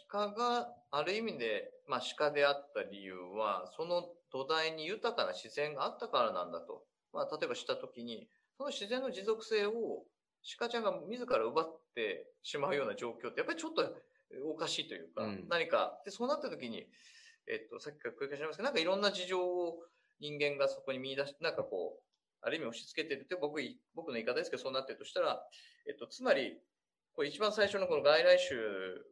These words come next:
Speaker 1: は本当に悪者かみたいなのと繋がると思うんですけど、どこかやっぱり人間が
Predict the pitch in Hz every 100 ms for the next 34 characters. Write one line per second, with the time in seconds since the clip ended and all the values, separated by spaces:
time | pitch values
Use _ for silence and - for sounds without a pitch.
0 | - 135 127 127 135 131 - 123 123 120
1 | 117 120 117 117 139 113 95 92 - 117
2 | 113 110 107 - 113 - - - 269 -
3 | - - 185 277 320 330 311 320 311 302
4 | 320 226